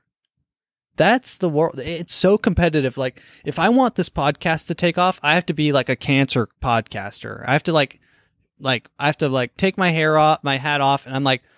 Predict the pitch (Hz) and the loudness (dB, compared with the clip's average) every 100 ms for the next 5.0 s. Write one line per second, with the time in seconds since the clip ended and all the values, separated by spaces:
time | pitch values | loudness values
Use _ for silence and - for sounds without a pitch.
0 | _ _ 170 208 202 151 170 - 170 151 | _ _ 0 2 2 0 -2 -2 -2 -2
1 | 147 147 135 139 143 - 151 135 139 135 | -2 -4 -2 0 0 0 -2 2 2 2
2 | 117 - 135 - 110 98 104 - 123 135 | -2 -4 -4 -4 -8 -8 -10 -4 -2 -2
3 | - 135 127 - 104 98 104 110 - - | 0 -2 -2 -4 -10 -10 -12 -14 -10 -6
4 | 107 - - _ _ _ - 143 143 139 | -6 -8 -14 _ _ _ -6 -2 0 -2